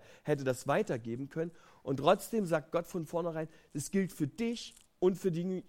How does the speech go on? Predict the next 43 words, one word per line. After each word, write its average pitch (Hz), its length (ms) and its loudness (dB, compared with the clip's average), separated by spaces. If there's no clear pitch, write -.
junge 175 260 2
Generation, 165 720 -2
für 147 120 -8
die 160 180 -6
nach 175 260 0
dir 151 160 0
kommen, 117 400 -10
für - 100 -14
deine 160 280 0
Kinder. 165 440 -4
Und 151 100 8
dann 175 140 12
lesen 214 340 6
wir 175 100 8
oft 214 300 6
von 180 160 4
dem 156 180 2
Gott 214 360 8
der 151 80 2
Väter, 180 380 2
von 139 180 -4
Gott 156 200 2
Abraham, 160 580 0
Isaak 190 500 0
und 131 140 -4
Jakobs, 160 540 -2
wie 180 160 6
er 185 160 10
sich 175 360 -4
offenbart 160 640 -2
hat, 120 180 -8
wie 151 120 4
er 147 100 2
in 214 200 2
die 202 100 -2
Geschichte 185 580 -2
eingegriffen 175 680 0
hat, 127 220 -4
wie 160 120 2
er 147 120 0
ihnen 170 260 4
begegnet 160 580 -2
ist. - 440 -6